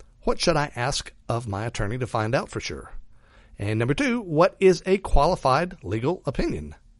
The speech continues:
Fortunately for you, my friends, I have the answers to those questions for you now. Let's begin with what to ask your attorney. In my rather impressive work, if I do say so myself, known as Self-Directed I R As, the Definitive Guide,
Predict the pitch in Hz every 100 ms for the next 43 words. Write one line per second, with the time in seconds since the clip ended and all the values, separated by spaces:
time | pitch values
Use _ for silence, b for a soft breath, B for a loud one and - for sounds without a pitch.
0 | _ _ _ _ - _ - 120 120 151
1 | 160 151 185 196 220 160 147 156 165 135
2 | 139 123 123 143 135 143 147 87 92 -
3 | 127 104 87 92 - 95 - 107 110 139
4 | 196 87 - - B B B B 151 175
5 | - 196 180 185 170 170 131 135 - -
6 | 120 131 - - 98 101 - - 69 -
7 | - - - B B B B B - 247
8 | 285 302 269 226 214 208 - 147 117 120
9 | 113 110 117 - 139 120 120 95 95 117
10 | - 104 98 98 92 98 90 101 85 80
11 | 101 160 - - b b - 127 123 135
12 | 127 113 - - - 160 - 151 135 127
13 | 123 113 113 113 98 - 113 104 98 127
14 | 110 92 95 139 107 107